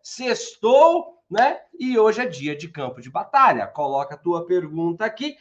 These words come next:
mas antes que você, enquanto você vai pensando, vai colocando a tua pergunta aqui, eu vou saudar alguns amigos aqui que já amanheceram junto com a gente.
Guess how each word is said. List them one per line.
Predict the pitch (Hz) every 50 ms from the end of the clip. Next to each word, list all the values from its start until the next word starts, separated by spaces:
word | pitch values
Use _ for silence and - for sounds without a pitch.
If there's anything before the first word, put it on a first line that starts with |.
| - 226 -
mas | 220 285 320 285 208 139 117 185
antes | 233 277 - - -
que | - - 180
você, | 180 180 180 - 185 190
enquanto | 220 233 - 254 294 339 320 269
você | 208 214 214 - 196
vai | 170 196 208 202
pensando, | - - - 226 233 208 180 - - - 214 226 247 247 196 170 - - _ _ -
vai | - 247
colocando | - - 294 302 277 269 - 311 359 359 330
a | 294
tua | - - 302 311 302
pergunta | 302 277 277 262 262 240 247 269 285 277 277 277 233
aqui, | 226 - - 262 269 - _ _ _ _ -
eu | 233 247 254
vou | 247 269
saudar | 262 269 302 302 285 233 - 202 214 233
alguns | 247 247 233 226 233 233 214
amigos | 233 208 170 180 202 214 180 170 156
aqui | 156 156 - 214
que | - - 196
já | 160 202 214 247
amanheceram | 247 233 - 539 - 247 190 - - 196 226 - 247
junto | 214 240 247 -
com | - 302
a | 294 240
gente. | 170 151 180 196 214 202 - - _